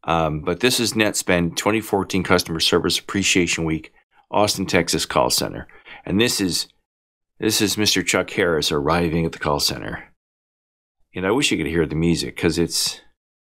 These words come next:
Chuck Harris visits the call center to take live customer calls.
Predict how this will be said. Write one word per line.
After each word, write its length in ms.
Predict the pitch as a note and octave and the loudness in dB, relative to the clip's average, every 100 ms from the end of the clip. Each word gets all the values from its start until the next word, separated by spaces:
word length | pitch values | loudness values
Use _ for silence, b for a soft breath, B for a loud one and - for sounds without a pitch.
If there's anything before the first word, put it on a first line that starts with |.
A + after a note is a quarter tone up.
| _ _ _ _ _ | _ _ _ _ _
Chuck 260 | - G3 F#3 | -2 -2 2
Harris 300 | D3+ B2+ G2+ | 0 2 0
visits 340 | G#2 A#2 F#2+ | 2 2 0
the 100 | - | -2
call 260 | E2+ G#2+ G#2 | -2 0 2
center 300 | - E2+ C#2 | 2 0 0
to 140 | C2+ - | -2 2
take 200 | F2 D2 | 2 2
live 500 | E2 E2+ D#2 D#2 - | -2 0 0 -2 -4
customer 440 | D#2 - D#2 C2+ | -2 0 0 -4
calls. 680 | - D2+ E2 C#2 A#1 - | 2 4 4 0 -2 -4